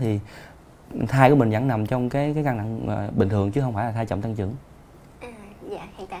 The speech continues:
Speaker 2: thai của mình vẫn, vẫn đang nằm trong ngưỡng bình thường hả
Speaker 1: Hai mươi tám
Speaker 2: chị
Speaker 1: tuần
Speaker 2: Phượng?
Speaker 1: chuẩn là khoảng ký mốt là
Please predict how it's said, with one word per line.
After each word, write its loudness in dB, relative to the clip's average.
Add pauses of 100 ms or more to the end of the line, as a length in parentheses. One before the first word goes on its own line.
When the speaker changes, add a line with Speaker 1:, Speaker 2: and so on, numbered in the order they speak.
(100)
Speaker 2:
thai -16
của -4
mình -4
vẫn, -4
vẫn -2
đang 2
nằm 0
trong -2
ngưỡng 0
bình 0
thường -
hả 0
Speaker 1:
Hai 6
mươi 6
tám 8
Speaker 2:
chị 4
Speaker 1:
tuần 6
Speaker 2:
Phượng? 4
Speaker 1:
chuẩn 6
là 2
khoảng 0
ký 2
mốt 6
là 0